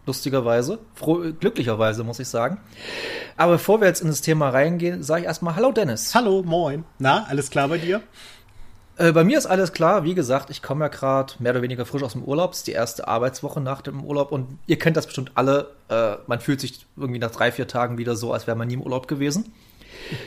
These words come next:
Speaker 1: So
Speaker 2: Ja.
Speaker 1: ist es bei mir auch gerade. Und ansonsten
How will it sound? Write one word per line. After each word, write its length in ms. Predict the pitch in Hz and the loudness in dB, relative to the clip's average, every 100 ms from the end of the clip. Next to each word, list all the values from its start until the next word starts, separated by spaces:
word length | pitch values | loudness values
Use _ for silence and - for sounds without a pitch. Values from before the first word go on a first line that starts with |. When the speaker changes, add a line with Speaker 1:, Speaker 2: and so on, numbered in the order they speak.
| - | -4
Speaker 1:
So 140 | 123 | 4
Speaker 2:
Ja. 60 | 180 | 4
Speaker 1:
ist 60 | 202 | 2
es 100 | 165 | 0
bei 120 | 160 | 0
mir 180 | 143 117 | 2 2
auch 240 | 156 - | 0 -2
gerade. 440 | - 123 143 160 143 | -4 0 2 2 -2
Und 200 | 139 - | -4 -2
ansonsten 1000 | 131 131 110 120 135 - - 147 143 | -2 -2 -2 -2 -2 -4 -6 -6 -6